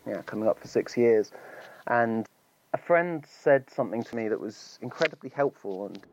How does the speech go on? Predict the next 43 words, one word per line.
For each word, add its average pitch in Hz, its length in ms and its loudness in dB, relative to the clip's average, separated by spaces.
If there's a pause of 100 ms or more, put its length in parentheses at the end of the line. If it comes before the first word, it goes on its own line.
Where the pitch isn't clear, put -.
(120)
a 104 80 -2
lot 123 140 2
of - 80 -10
people 104 340 -4 (400)
utter 113 260 -2
a 101 40 4
lot 104 120 4
of - 120 -6
platitudes, 107 680 -4
but - 140 -4 (640)
he - 60 -12
said, 123 260 4 (120)
"The 120 120 -2
best 147 280 2
way 139 160 6
that 117 100 0
you 120 80 -4
can 123 160 0
honour 110 400 6
people 104 480 2
that 101 220 2
you 107 100 -6
love 107 320 4 (320)
after 107 260 0
they 101 140 4
die 98 420 4 (560)
is 107 220 -2
to 113 240 0
keep - 260 0
alive 123 360 6
what 110 120 -4
was 104 140 -8
best - 380 0
in 110 120 -2
their 107 140 4
lives 101 420 4
in 101 120 0
the 104 80 2
world 98 440 4 (200)
through 113 240 0
your 104 200 6
own 101 120 0
life." 92 260 -2